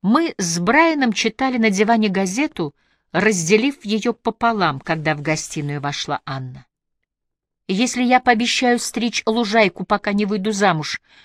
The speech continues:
вы сможете дать мне сейчас шестьсот четырнадцать долларов девяносто шесть центов?» — спросила она.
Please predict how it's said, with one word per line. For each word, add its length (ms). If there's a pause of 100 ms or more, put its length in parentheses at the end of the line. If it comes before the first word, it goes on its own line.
(140)
вы 200
сможете 480
дать 240
мне 160
сейчас 520 (300)
шестьсот 640
четырнадцать 840
долларов 380
девяносто 600
шесть 380
центов?» — 420
спросила 600
она. 240